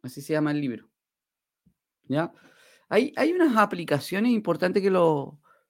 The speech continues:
lo analicemos, hay unas aplicaciones que, mm, nos permiten, eh, leer libros en un corto tiempo. Porque a veces,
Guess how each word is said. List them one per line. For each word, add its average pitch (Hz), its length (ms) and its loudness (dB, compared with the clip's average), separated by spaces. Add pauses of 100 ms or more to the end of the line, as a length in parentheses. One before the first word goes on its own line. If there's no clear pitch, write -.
lo 151 120 0
analicemos, 151 480 0
hay 226 100 0
unas 208 280 -2
aplicaciones 170 920 -6 (560)
que, 151 540 0
mm, 139 460 -8 (460)
nos 127 260 -2
permiten, 147 720 2 (340)
eh, 117 640 -8
leer 156 280 6
libros 170 440 -2
en 151 120 2
un 151 120 2
corto 156 340 0
tiempo. 131 400 -6 (1120)
Porque - 160 -4
a 131 40 2
veces, 160 360 -2